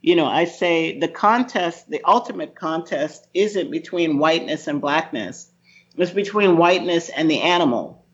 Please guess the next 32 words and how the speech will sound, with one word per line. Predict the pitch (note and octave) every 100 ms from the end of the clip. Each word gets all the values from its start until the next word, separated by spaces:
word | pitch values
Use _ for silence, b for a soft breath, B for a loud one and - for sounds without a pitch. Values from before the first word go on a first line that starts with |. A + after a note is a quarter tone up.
| _ _ _ _ -
And | E3+ D#3
blackness | D#3+ E3+ G3 G3 F#3 F#3
gets | E3 F3+ -
wrapped | C#3+ D#3+ F3+ G3 -
up | E3 E3+ E3+ - _ _ _ _
within | - E3+ E3+ - G#3 B3
the | G#3+
quest-, | - F3 - -
the, | E3 D#3 -
the, | D#3 - -
the | E3 D3+
animal | E3 E3+ D#3
question, | D3 D#3 - - C#3+ C3 C3+ _ _ _
um, | D#3 D#3 D3+ D3
because | C#3+ F3+ E3+ F#3 F3+ D#3
we | D#3+ D#3
are | - D#3
perceived | - D3 - F#3 F#3 F#3
to | -
be | E3 D3+
the | C3
most | B2+ C#3+ C#3 -
animal-like, | C3+ B2+ A#2 G#2 G#2+ D2+ - _ _ b b
and | - E3
not | F#3 F#3+ -
just | D#3+ F#3 F#3 -
in | D#3
a | E3
metaphor. | D3+ D#3 C#3+ - A#2 F2 - _ _ _ _ -
Um, | D3+ C#3 C3 - - _
police | - F3 F#3+ G#3 - -
aren't | E3 F3+ F3+